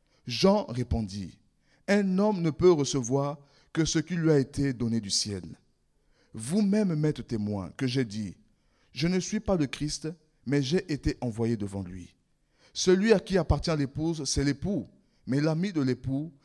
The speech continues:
qui se tient là et qui l'entend, éprouve une grande joie à cause de la voix de l'époux. Aussi cette joie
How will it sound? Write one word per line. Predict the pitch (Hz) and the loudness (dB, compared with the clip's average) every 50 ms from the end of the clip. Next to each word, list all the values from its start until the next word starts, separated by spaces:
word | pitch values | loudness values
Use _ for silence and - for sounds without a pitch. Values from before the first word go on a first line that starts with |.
| _ _ | _ _
qui | - 160 | -6 -4
se | 151 - 160 | -2 0 0
tient | 151 - - 185 180 165 | -2 -2 -2 -2 0 0
là | 156 147 139 123 110 - - _ _ - | 0 0 0 -2 -4 -8 -12 _ _ 0
et | 175 175 175 | 0 0 0
qui | 170 160 156 | -2 -6 -6
l'entend, | 143 143 143 143 139 - - 160 151 156 165 - - - _ _ | -2 -2 -2 -2 -2 -4 -4 -4 -2 -4 -6 -10 -16 -20 _ _
éprouve | - 165 151 156 - 165 190 190 160 160 170 - | 2 2 2 2 0 -2 -2 -2 -2 -2 -4 -2
une | 180 170 165 143 | -2 -4 -2 -2
grande | 131 139 151 151 131 | -2 -2 -2 -2 -2
joie | 117 123 139 147 151 - 139 | -2 -2 0 0 0 0 0
à | 139 127 | -2 -4
cause | - - 156 160 147 135 | 0 2 2 2 4 2
de | 131 123 | 0 -2
la | 113 113 | -2 -2
voix | 110 110 120 120 113 | -2 -2 -2 -2 -2
de | 110 | -2
l'époux. | 101 101 98 - - 127 110 95 - - _ _ _ _ _ _ _ - - - | -2 -4 -4 -4 -4 -4 -4 -4 -6 -12 _ _ _ _ _ _ _ -20 -10 0
Aussi | - 185 185 180 - 190 | 2 4 4 4 2 -2
cette | 170 - 180 160 - 135 | -2 0 0 -2 -2 -4
joie | 117 110 123 123 127 131 139 143 143 | -6 -4 -4 -2 -2 -2 -2 -4 -6